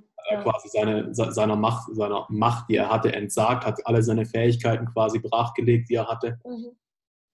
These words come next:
Speaker 1: Und ich meine, wir reden hier von wirklich Augenzeugenberichten mit, äh,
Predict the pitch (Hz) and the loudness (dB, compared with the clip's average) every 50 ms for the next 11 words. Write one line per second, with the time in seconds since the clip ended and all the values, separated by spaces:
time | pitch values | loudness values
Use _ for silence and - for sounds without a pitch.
0 | _ - 104 101 104 95 92 110 107 101 104 104 104 107 104 107 104 107 110 104 | _ -4 -2 -2 -2 0 0 2 2 4 4 6 6 6 6 4 4 4 2 2
1 | - - 110 107 107 107 107 107 107 110 104 - - - _ _ _ _ _ _ | 0 0 0 2 2 4 4 4 2 2 -2 -2 -6 -12 _ _ _ _ _ _
2 | _ _ _ _ - 110 107 104 107 101 - 110 104 101 104 104 104 104 101 107 | _ _ _ _ -2 0 2 2 2 2 2 2 2 2 2 2 2 4 4 4
3 | 98 - - - 107 104 104 104 104 104 95 - - - - - 104 104 104 202 | 2 2 0 0 0 0 2 2 2 0 0 -2 -6 -10 -8 -6 -4 -4 -4 -4
4 | 202 202 | -4 -6